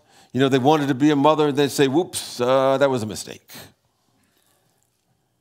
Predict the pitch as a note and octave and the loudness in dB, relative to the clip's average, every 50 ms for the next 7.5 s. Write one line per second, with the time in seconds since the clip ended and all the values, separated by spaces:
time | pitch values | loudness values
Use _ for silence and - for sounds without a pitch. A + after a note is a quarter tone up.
0 | _ _ _ - - G3+ A#3 B3 A#3+ B3 B3+ B3+ B3+ A#3+ A#3 G#3+ F#3+ G3 A#3 A#3 | _ _ _ -4 0 2 2 2 4 4 4 2 4 4 4 4 4 4 4 2
1 | A#3 G#3+ G#3 G3 F3 E3+ F3+ G3+ G#3 G#3 F#3 D#3 E3 E3+ E3 C#3 D3 E3 E3 F3 | 4 4 2 2 2 2 0 2 2 2 2 4 2 2 2 2 2 2 2 2
2 | E3+ E3 D#3 E3+ E3 C3+ D#3 D#3+ C#3 B2 C3+ D3+ D3 C3 A#2+ A#2+ C3+ G#3 A3 F#3 | 0 0 0 0 0 0 -2 -4 -4 -2 0 0 0 0 0 -2 -2 -2 -2 -4
3 | - - - - - - - _ _ _ _ _ _ _ _ _ _ _ _ _ | -4 -8 -14 -18 -20 -20 -20 _ _ _ _ _ _ _ _ _ _ _ _ _
4 | _ _ _ _ C3 C3 C#3 C#3+ B2+ C3+ C#3 D#3+ D#3+ D3+ - - E3 F3+ E3 - | _ _ _ _ -4 -2 -2 0 0 0 2 2 2 0 0 -2 -2 -2 -2 -4
5 | - - - _ - - - _ _ _ _ _ _ _ _ _ _ _ _ _ | -8 -16 -20 _ -20 -20 -20 _ _ _ _ _ _ _ _ _ _ _ _ _
6 | _ _ _ _ _ _ _ _ _ _ _ _ _ - - E3 E3+ E3 E3+ D3 | _ _ _ _ _ _ _ _ _ _ _ _ _ -2 2 2 4 4 2 2
7 | C#3 G3 G3+ E3 A2+ E2+ - - - - | 2 2 2 2 0 -4 -8 -10 -14 -16